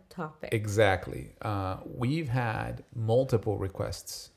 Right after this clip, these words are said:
Speaker 2: to talk about communication, but communication is such a broad topic. We're gonna break it up in a few episodes. But we thought it would be important today to talk about a specific aspect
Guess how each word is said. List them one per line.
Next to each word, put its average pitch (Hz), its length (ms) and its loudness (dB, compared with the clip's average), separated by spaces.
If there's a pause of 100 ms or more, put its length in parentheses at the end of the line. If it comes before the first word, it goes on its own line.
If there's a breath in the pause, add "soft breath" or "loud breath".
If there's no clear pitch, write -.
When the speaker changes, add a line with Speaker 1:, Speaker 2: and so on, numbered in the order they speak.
(440 soft breath)
Speaker 2:
to - 100 -6
talk 110 180 4
about 104 200 4
communication, 92 680 -2
but 90 100 -4
communication 135 680 0
is 107 120 -4
such - 240 -4
a 113 40 -2
broad 95 380 2
topic. 95 560 -2
We're 113 100 -4
gonna 120 180 0
break 107 320 0
it 98 80 2
up - 220 -4
in 95 60 -2
a 92 60 -4
few 87 220 -6
episodes. 60 680 -6 (240 soft breath)
But 117 160 6
we 143 140 4
thought 156 240 2
it 156 100 2
would 131 160 0
be 120 160 -2
important 107 600 -4
today 101 760 -2
to 110 120 -8
talk - 340 -4
about 98 540 -2
a 98 80 -4
specific - 1000 -4
aspect 104 760 -4